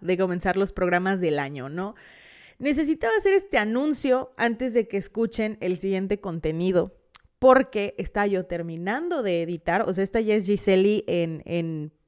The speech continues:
postproducción, digamos. Y, güey, ya, ya cuando ya estaba editado, <laughs> no sé cómo chingados,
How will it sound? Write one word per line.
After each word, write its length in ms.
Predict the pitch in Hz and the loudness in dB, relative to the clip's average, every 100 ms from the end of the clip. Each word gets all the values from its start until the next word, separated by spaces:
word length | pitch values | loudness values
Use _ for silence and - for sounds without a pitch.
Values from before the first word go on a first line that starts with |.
| _ | _
postproducción, 1040 | 208 202 - 214 202 180 - - 208 247 | 2 2 -2 0 0 0 -4 -2 -2 0
digamos. 500 | 240 190 196 247 - - _ - - - _ _ _ _ _ _ _ - | 2 2 2 -2 -12 -16 _ -20 -20 -20 _ _ _ _ _ _ _ -8
Y, 100 | 285 | -2
güey, 460 | 277 311 320 311 _ _ _ _ _ _ _ - | 2 4 2 -4 _ _ _ _ _ _ _ -6
ya, 560 | 202 220 311 339 339 254 | 0 4 4 6 2 4
ya 220 | 330 349 | 4 6
cuando 240 | 381 339 | 4 4
ya 180 | 269 294 | 6 6
estaba 380 | 320 - 302 294 | 6 4 0 2
editado, 500 | 240 - 226 247 311 - - - - - | 0 0 4 4 2 -2 -8 -12 -18 -20
<laughs> 480 | - _ _ _ _ | -20 _ _ _ _
no 240 | 262 262 | -4 -2
sé 140 | 302 311 | -2 -4
cómo 200 | 269 285 | -6 -10
chingados, 680 | - 196 190 185 202 - | -10 -6 0 0 0 -4